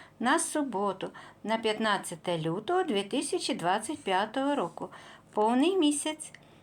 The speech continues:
місяць у Діві, перейде в знак Терези о тринадцятій сорок чотири. День місяця сімнадцятий. А ще у нас місяць без курсу із десятої тридцять п'ять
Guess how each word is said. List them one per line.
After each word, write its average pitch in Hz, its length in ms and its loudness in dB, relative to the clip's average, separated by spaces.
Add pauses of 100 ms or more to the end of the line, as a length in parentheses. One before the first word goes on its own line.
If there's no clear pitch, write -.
(140)
місяць 277 680 2
у 277 140 0
Діві, 180 680 -4 (340)
перейде 208 580 2
в - 80 -6
знак 180 460 -2
Терези 175 680 -2 (300)
о 214 100 -2
тринадцятій 208 840 -2
сорок 196 400 -2
чотири. 170 520 -8 (320)
День 185 420 2
місяця 320 560 -2 (320)
сімнадцятий. 175 1000 -4 (300)
А 202 120 0
ще 339 240 -2
у 453 120 2
нас 226 280 2
місяць 269 360 -2
без 339 240 -2
курсу 190 440 -4 (360)
із 226 180 0
десятої 196 840 0
тридцять 180 680 -4
п'ять 208 440 0